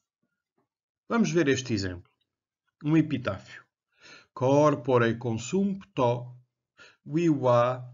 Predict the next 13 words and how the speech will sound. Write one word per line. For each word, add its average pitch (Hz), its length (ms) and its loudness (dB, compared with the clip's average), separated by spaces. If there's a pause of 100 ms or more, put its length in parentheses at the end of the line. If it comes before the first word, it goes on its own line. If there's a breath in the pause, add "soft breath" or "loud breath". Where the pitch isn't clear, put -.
(200)
anima 107 720 -2 (720)
Deus 127 440 -2
sum. 104 420 -6 (1400 loud breath)
Então, 120 480 -2 (220)
eu 240 200 -2
tenho 143 320 0
ali 92 320 -4 (260)
dois 165 540 2
ablativos 127 640 -6
absolutos. 101 640 -10 (760)
Quais 165 260 0
são 123 240 0
eles? 90 400 -6